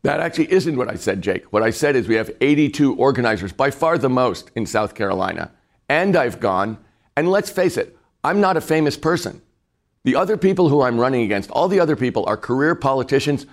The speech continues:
many of whom are extremely famous.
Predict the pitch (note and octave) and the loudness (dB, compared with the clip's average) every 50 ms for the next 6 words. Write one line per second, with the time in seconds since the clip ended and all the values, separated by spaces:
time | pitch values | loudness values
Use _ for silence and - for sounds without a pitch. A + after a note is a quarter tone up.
0 | _ _ - B2+ D3+ F#3 F#3+ F3 - C#3+ C#3+ C3+ A#2+ G#2+ G2+ - - G#2 - - | _ _ -4 -2 0 0 0 0 2 2 2 2 0 0 -2 -4 -6 -6 -6 -6
1 | - - - - - D3+ D3+ D3 C#3 C3 A#2 A2+ G2+ G2 F#2 - - - - B2+ | -8 -10 -8 -4 0 2 2 4 4 2 2 2 0 0 -4 -8 -14 -10 -8 -6
2 | B2+ - G2+ - - - - - | -4 -4 -6 -8 -10 -14 -20 -20